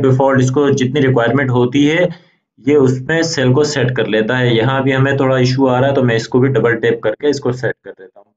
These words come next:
ठीक है, अभी मैंने set कर दिया। अब मैं, ये हमारी कहलाती है sub heading। ठीक है, तो अगर ये हमारी sub heading है तो मैं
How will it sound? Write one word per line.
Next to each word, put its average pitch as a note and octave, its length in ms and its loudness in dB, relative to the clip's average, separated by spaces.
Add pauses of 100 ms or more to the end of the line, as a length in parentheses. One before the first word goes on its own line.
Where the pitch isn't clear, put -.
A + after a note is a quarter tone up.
ठीक E3 180 -14
है, D3+ 60 -16 (840)
अभी B2+ 160 0
मैंने D3 180 0
set D3 300 -2
कर C3+ 120 2
दिया। C#3+ 240 0
अब C3 180 0
मैं, E3 380 -2 (360)
ये C#3 120 0
हमारी D3+ 320 0
कहलाती C3 320 2
है D3+ 80 2
sub A#2+ 300 -2
heading। A2 360 -2 (100)
ठीक D#3 200 0
है, B2 140 2 (440)
तो B2 60 0
अगर C3 200 2
ये D3+ 120 2
हमारी C#3+ 300 0
sub D3 220 0
heading C#3+ 300 0
है D#3 140 0
तो D3+ 100 2
मैं D3 380 0